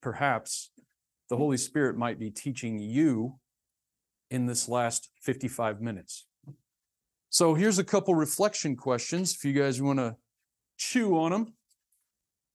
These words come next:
And I don't know if you guys wanna write these down. If you want to, go for it. I'm, I'm not, I don't wanna make this too religious or anything like that, but these three questions I want you to dwell on for the rest of this week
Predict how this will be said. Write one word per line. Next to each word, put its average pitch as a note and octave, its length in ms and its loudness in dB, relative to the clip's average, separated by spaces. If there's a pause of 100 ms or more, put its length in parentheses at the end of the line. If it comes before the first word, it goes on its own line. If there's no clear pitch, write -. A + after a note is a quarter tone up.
(680)
And F#3 100 -2
I G#3+ 100 4
don't A3+ 240 0
know E3+ 140 0
if E3 160 -4
you D3+ 60 -4
guys D#3+ 200 0
wanna D#3 140 -2
write D3+ 240 0
these D3 200 -6
down. D#3+ 300 0
If - 140 -6
you C#3+ 80 0
want E3 220 0
to, G3+ 180 -2
go D#3 180 0
for F3+ 260 0
it. C#3 60 0
I'm, D3 260 -2 (200)
I'm D3+ 120 -2
not, D#3 260 2 (520)
I C3+ 60 2
don't D3+ 140 2
wanna C3+ 320 2 (420)
make C3+ 180 -2
this C#3 220 -2
too D#3 180 -2
religious C#3 500 0
or D3+ 120 0
anything D3+ 340 0
like C#3 240 0
that, D3+ 260 -2
but C#3 200 0 (440)
these G3 260 2
three F#3 260 0
questions D#3 500 0
I D3 80 2
want D3 260 -2
you D3 60 -4
to C3 80 -2
dwell B2+ 400 2
on A2+ 340 -4
for - 140 -6
the A#2 160 -4
rest B2+ 320 -2
of B2 80 -6
this G#2 240 -8
week A2 320 -6